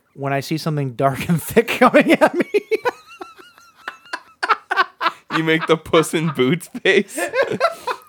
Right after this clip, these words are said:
Speaker 2: Okay.
Speaker 1: Please don't.
Speaker 2: All right, so from Shorts Brewing, Brewing, Shorts Brewery. Shorts Brewery? <laughs> Shorts Brewing. What is it?
Speaker 1: Uh,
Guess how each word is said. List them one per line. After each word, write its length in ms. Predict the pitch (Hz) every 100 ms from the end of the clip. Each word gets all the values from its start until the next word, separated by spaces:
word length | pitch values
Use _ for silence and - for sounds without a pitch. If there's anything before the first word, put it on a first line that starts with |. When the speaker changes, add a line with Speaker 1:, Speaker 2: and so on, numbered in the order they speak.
| 466 - 254
Speaker 2:
Okay. 1000 | 208 185 180 - 208 208 202 - 160 131
Speaker 1:
Please 300 | 233 427 381
don't. 560 | - 302 320 302 269 - _ _ _ _ - -
Speaker 2:
All 80 | 139 139
right, 180 | 127
so 220 | 107 147 127
from 240 | 151 131
Shorts 560 | - - 165 170 156 127
Brewing, 760 | 120 127 127 117 110 104 107 -
Brewing, 600 | 123 127 131 101 101 120 _
Shorts 400 | - 123 120 -
Brewery. 640 | 95 120 120 87 87 113 _ _ _
Shorts 260 | _ 135 131
Brewery? 400 | 95 107 185 277
<laughs> 20 |
Shorts 280 | - 135 127
Brewing. 380 | - 117 92 87
What 100 | 101
is 120 | 117
it? 20 |
Speaker 1:
Uh, 120 | 151